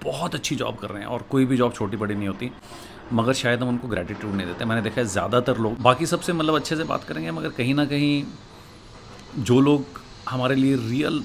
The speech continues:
अपना मतलब खून पसीना इतना risk लेकर के जो हमारे लिए कुछ कर रहे हैं,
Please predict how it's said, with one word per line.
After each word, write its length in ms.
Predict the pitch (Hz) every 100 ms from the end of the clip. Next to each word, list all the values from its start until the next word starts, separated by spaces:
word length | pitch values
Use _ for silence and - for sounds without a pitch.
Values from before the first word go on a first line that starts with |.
| 123
अपना 280 | 120 143 135
मतलब 180 | 127
खून 280 | - 139 139
पसीना 400 | 120 123 127 127
इतना 300 | 127 123 131
risk 360 | 117 127 - 123
लेकर 240 | 117 117
के 320 | 107 120 113
जो 300 | 107 - 117
हमारे 260 | 107 110 107
लिए 100 | 107
कुछ 160 | 107 -
कर 160 | 101
रहे 140 | 101
हैं, 140 | 98